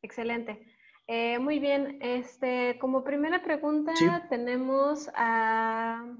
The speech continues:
Speaker 1: mm, mm, mm, es una, creo que es una duda, es de Katie Ordóñez.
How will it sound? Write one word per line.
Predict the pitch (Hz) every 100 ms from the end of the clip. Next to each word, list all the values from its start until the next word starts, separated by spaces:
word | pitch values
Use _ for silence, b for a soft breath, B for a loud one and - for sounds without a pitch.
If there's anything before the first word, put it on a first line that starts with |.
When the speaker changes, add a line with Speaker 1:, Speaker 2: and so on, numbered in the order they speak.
| - _ _ _ _ _ _ -
Speaker 1:
mm, | 254
mm, | 254 - 269 277 294 302
mm, | 311 - -
es | 247 247 247
una, | 277 277 277 240 _ _ _ -
creo | 269 269 277
que | 277 240
es | 247 254
una | 233 226
duda, | 226 240 294 359 415 -
es | 233 233 226 233 226 -
de | 247 262 262 269 -
Katie | 269 269 277 277
Ordóñez. | 226 226 247 285 370 494 -